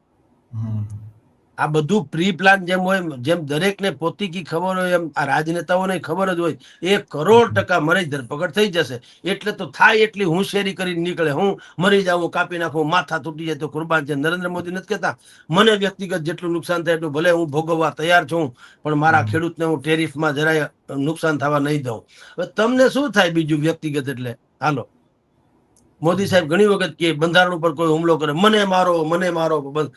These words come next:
Speaker 2: તમને મારવાની ક્યાં, તમારી સામે જોવામાં માથાકૂટ છે ને, પોલીસવાળા તોડી નાખે.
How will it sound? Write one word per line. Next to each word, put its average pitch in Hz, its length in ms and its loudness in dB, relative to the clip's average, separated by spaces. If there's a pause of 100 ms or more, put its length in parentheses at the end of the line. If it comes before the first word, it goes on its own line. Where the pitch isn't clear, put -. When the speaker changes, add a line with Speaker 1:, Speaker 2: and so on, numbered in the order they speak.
(240)
Speaker 2:
તમને 175 320 0
મારવાની 160 540 0
ક્યાં, 190 220 -4
તમારી 175 300 0
સામે 147 420 -2 (280)
જોવામાં 160 480 2
માથાકૂટ 170 480 0
છે 165 140 -4
ને, 180 160 -8 (360)
પોલીસવાળા 160 500 2 (440)
તોડી 180 220 -2
નાખે. 170 320 0